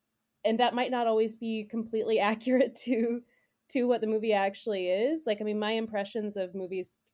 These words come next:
so often change between when I'm actually watching them and then when I'm remembering them later. Um, I think, like, listening to the score is a really interesting way to do that, especially when you've got, like, you know, maybe a kind of mediocre movie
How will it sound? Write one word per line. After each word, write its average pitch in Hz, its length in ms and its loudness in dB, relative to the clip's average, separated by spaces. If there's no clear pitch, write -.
so 220 340 0
often 196 360 -2
change 185 380 -8
between 185 360 -8
when 185 120 -6
I'm 180 140 -4
actually 180 320 -6
watching 175 380 -6
them 180 200 -4
and 165 180 -8
then 170 160 -6
when 165 100 -6
I'm 160 160 -6
remembering 165 480 -6
them 165 160 -6
later. 185 400 -4
Um, 190 460 -4
I 240 60 -2
think, 294 180 -2
like, 254 180 -2
listening 240 540 -2
to 202 320 -4
the 196 80 -10
score 220 380 -4
is 185 120 -2
a 180 60 -10
really 190 220 -2
interesting 190 420 -10
way 185 140 -4
to 170 100 -18
do 190 140 -8
that, 175 180 -2
especially 262 380 -4
when 214 100 -2
you've 185 160 -8
got, 175 240 -4
like, 170 180 -6
you 170 80 -10
know, 151 220 -10
maybe 190 420 -6
a 165 140 -4
kind 196 140 -6
of 170 80 -10
mediocre 180 500 -8
movie 175 400 -8